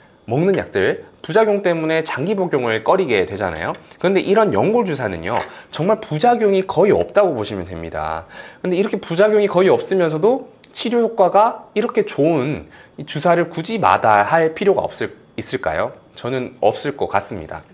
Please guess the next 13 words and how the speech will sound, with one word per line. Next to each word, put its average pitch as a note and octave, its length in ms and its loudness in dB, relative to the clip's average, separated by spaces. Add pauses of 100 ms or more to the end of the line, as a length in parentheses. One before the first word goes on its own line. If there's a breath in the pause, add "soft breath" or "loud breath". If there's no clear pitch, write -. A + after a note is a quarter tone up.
(140)
그래서 A#2+ 540 0 (480 loud breath)
예를 C3+ 180 4
들어 C3+ 200 4
내가 A2 260 4
이미 A#2+ 160 -2
관절염이 A#2+ 800 0
진단이 G#2+ 760 -4
됐거나 G2+ 600 -2
아니면 G#2 220 -6
만성적으로 B2 640 0
통증이 F#3 380 -4
지속되는 C#3+ 480 -2
분들은 B2 480 2